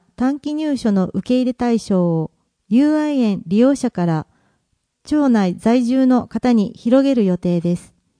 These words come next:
生産活動。電気部品の組み立て、資源回収、公園清掃、ポスティング、ハンドメイド作品の製造、販売、クリーニング、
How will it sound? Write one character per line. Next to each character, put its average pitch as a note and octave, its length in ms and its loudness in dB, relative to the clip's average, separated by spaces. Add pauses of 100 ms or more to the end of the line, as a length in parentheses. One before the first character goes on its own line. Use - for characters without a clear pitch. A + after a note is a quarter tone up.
(840)
生 D4 300 -2
産 D4+ 240 -6
活 B3 260 -6
動。 F3 300 -2 (800)
電 C4+ 240 0
気 D4+ 120 -4
部 D4+ 120 2
品 B3 240 2
の F#3+ 100 2
組 G3+ 200 0
み A3+ 40 2
立 G#3+ 180 -2
て、 F#3+ 340 -4 (360)
資 - 220 -6
源 B3+ 240 0
回 F#3+ 260 -2
収、 F3 400 -2 (580)
公 D4 280 0
園 D4 200 -2
清 C4 220 -2
掃、 F3 460 -2 (580)
ポ A#3 160 0
ス - 120 -12
テ C4+ 100 -2
ィ C4 120 2
ン B3 80 2
グ、 A#3+ 280 0 (520)
ハ C#4 220 -4
ン D#4 80 -6
ド D#4 100 0
メ D4+ 180 -4
イ C#4 40 -4
ド C#4+ 100 -2
作 C4 280 -4
品 G3 280 -2
の E3+ 320 -2
製 B3+ 380 0
造、 A#3 340 0 (240)
販 A#3 260 2
売、 G#3+ 280 -2 (560)
ク A#3 120 0
リ D4 160 0
ー - 20 4
ニ G#3+ 180 2
ン F#3 80 -4
グ、 F3+ 260 -4